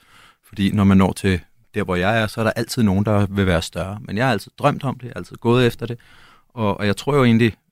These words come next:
et langt stykke hen ad vejen, at, øh, hvis man virkelig selv s-, tror på det, stoler på det og, og, og gør sit hjemmearbejde, så, så, så kan t-, mange ting lade sig gøre.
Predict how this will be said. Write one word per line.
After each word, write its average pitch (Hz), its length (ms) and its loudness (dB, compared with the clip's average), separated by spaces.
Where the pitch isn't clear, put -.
et - 120 -20
langt 110 200 -4
stykke 110 240 -6
hen 104 100 -2
ad 104 60 -4
vejen, 98 340 -2
at, 92 280 -4
øh, 87 200 -6
hvis 92 220 -6
man 87 220 0
virkelig 135 280 2
selv - 180 0
s-, - 220 -18
tror 151 200 -4
på 135 200 2
det, 139 140 0
stoler 131 300 -4
på 120 220 2
det 131 140 -2
og, - 280 -4
og, 101 300 2
og - 100 -18
gør 107 140 0
sit 110 160 -6
hjemmearbejde, 104 560 0
så, - 80 -20
så, - 180 -14
så - 160 -10
kan - 160 -2
t-, 113 420 -6
mange 110 320 2
ting - 220 -10
lade 98 120 -8
sig 90 100 -4
gøre. 82 200 -4